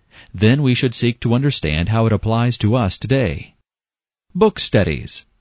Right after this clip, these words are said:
This method of Bible study focuses either on a complete book in the Bible or a specific part of a book,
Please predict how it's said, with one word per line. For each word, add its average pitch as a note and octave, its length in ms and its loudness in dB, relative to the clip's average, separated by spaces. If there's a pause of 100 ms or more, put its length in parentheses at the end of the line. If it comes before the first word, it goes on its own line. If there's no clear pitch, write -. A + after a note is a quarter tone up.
(240)
This C#3 280 2
method B2+ 280 2
of F#2 180 -2
Bible G#2 300 2
study G#2 340 0
focuses A#2+ 680 2
either B2+ 320 2
on A2+ 160 0
a F2 80 0
complete A2+ 500 -2
book C#3 220 2
in F#2 80 0
the E2+ 80 -2
Bible E2 400 -2 (400)
or D3 240 4
a F3+ 80 2
specific D#3+ 560 -2
part G3+ 180 0
of B2 100 0
a G2+ 80 2
book, F2 360 -2